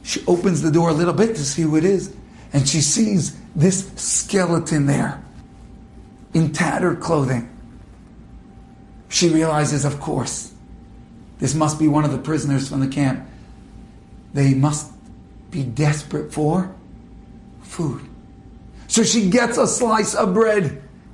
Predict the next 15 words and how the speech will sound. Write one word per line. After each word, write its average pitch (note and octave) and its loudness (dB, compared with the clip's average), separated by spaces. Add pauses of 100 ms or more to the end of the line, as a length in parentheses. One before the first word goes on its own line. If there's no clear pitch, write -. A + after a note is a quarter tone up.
(220)
and F#3 4
she G3 2
sticks - 0
it A3+ 2 (300)
out - 0 (520)
through A#3 2
the A3 2
crack - 0
in A3+ 4
the G#3+ 2
door A3 2 (1000)
to - -12
Chaim D3 -2
Zaitchik. C3 -8 (1900)
Food! D4+ 2